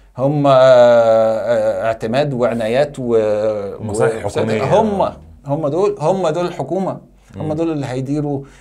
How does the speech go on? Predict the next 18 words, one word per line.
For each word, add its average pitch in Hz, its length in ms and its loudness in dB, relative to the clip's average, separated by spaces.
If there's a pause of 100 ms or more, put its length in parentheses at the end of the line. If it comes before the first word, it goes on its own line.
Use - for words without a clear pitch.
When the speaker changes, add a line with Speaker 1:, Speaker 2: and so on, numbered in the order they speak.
(180)
Speaker 1:
الفلوس، 131 640 -4
هم 139 200 -2
دول 160 240 -2
اللي 131 180 -2
هياخدوا 139 360 -6
القرارات. 120 580 -4 (500)
ف-، - 200 -10 (360)
ف-، - 140 -12
آه، 107 240 -8 (640)
مش 110 520 -8
منت-، 135 480 -6
مش، 131 340 -12
ما، 95 460 -12
ما، 120 180 -8
آه، 98 340 -10
لم 135 260 -4
ينتقهم 151 760 -8
أحد 180 360 -8